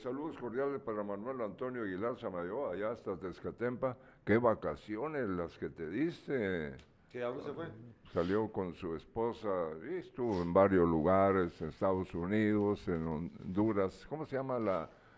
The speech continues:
Speaker 1: la isla esta?
Speaker 2: Roatán.
Speaker 1: Roatán, sí.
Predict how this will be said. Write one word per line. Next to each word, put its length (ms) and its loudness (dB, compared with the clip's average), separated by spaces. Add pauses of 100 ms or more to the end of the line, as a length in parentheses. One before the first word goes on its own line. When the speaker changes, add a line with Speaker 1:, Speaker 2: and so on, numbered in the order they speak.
(240)
Speaker 1:
la 360 0
isla 380 2
esta? 340 -2
Speaker 2:
Roatán. 1000 -8
Speaker 1:
Roatán, 600 4 (140)
sí. 140 0